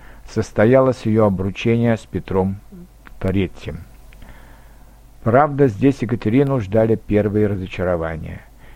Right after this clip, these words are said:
Ни к невесте, ни затем к жене Пётр Третий не проявлял никакого интереса.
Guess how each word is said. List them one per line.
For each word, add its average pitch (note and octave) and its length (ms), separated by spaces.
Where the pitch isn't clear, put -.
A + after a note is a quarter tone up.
Ни C3 220
к - 100
невесте, A#2+ 800
ни G#2 120
затем B2 400
к A2 60
жене B2+ 480
Пётр B2+ 400
Третий C3+ 420
не A#2+ 100
проявлял A2+ 500
никакого A2+ 600
интереса. G2+ 580